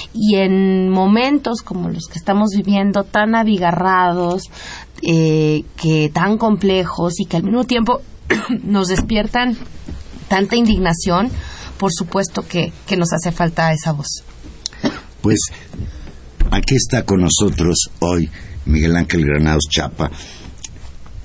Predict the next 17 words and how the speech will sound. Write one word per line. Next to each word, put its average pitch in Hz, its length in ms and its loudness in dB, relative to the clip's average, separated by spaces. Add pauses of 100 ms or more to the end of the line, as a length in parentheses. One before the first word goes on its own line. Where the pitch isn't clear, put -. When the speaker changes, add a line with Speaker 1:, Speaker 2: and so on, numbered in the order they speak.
(1120)
Speaker 2:
Ayotzinapa 139 1040 2 (440)
sacude 120 560 2
al 104 140 4
país 95 640 0 (600)
y 101 140 4
horroriza 92 800 2
al 85 200 0
mundo. 90 440 4 (1080)
Han 170 140 2
pasado 165 480 4
veinte 147 400 4
días 175 400 4 (640)
y 113 80 4
los 113 180 4
muchachos 131 560 -2
no 127 140 0
aparecen. 101 680 -4